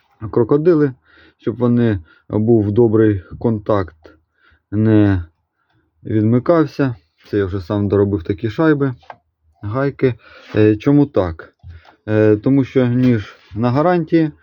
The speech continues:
Е, щоб не пропала гарантія, я зробив так. Е, після гарантійного обслуговування ці крокодили будуть прибиратися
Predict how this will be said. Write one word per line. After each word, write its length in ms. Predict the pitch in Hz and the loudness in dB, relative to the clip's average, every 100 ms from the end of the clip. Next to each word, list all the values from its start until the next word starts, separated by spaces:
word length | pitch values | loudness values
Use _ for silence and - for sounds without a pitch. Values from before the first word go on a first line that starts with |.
| _ _ _ _ - | _ _ _ _ -4
Е, 360 | 120 120 117 110 | 2 4 4 0
щоб 340 | - 123 107 - | 0 0 0 -6
не 260 | 110 113 | -4 -4
пропала 460 | 107 117 110 117 117 | -2 -4 0 0 0
гарантія, 580 | 127 170 175 156 160 151 | 0 -2 -4 -2 -2 0
я 160 | 143 | 0
зробив 320 | 135 135 135 117 | 0 0 0 0
так. 180 | 101 98 - | -2 -2 -6
Е, 380 | 85 92 104 107 | -6 -2 0 0
після 440 | - 131 120 113 98 _ - _ | 2 0 2 0 -2 _ -20 _
гарантійного 640 | - 107 127 113 120 113 117 | -4 0 0 0 0 2 0
обслуговування 840 | 117 165 156 170 147 135 127 123 107 | 0 0 4 4 4 2 0 -4 -4
ці 100 | 131 | -6
крокодили 640 | 104 110 113 107 110 104 | -2 -2 0 0 2 2
будуть 360 | 104 110 104 101 | 2 0 -2 -2
прибиратися 760 | 110 107 151 160 143 123 131 | -2 -2 -2 -2 -4 -4 -6